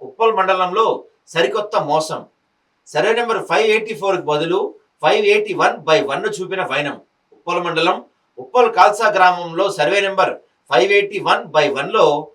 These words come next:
ప్రభుత్వ భూమిగా తేటతెల్లం. ఎంక్వైరీ చేయకుండా గుడ్డిగా లోన్ మంజూరు. ఎనిమిది కోట్లు తీసుకొని ఎగ్గొట్టిన మారగంటి కుటుంబ సభ్యులు.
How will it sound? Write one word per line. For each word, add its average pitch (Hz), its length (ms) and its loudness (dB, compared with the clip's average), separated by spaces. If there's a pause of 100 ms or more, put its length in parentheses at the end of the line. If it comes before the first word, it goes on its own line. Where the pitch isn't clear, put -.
(180)
ప్రభుత్వ 208 360 0
భూమిగా 180 440 0
తేటతెల్లం. 147 580 -6 (560)
ఎంక్వైరీ 214 600 -2
చేయకుండా 208 460 0
గుడ్డిగా 185 500 0
లోన్ 165 240 4
మంజూరు. 135 460 -10 (500)
ఎనిమిది - 260 -4
కోట్లు 233 360 2
తీసుకొని 202 480 -6
ఎగ్గొట్టిన 170 760 0 (300)
మారగంటి 180 440 0
కుటుంబ 147 360 -8
సభ్యులు. 117 420 -12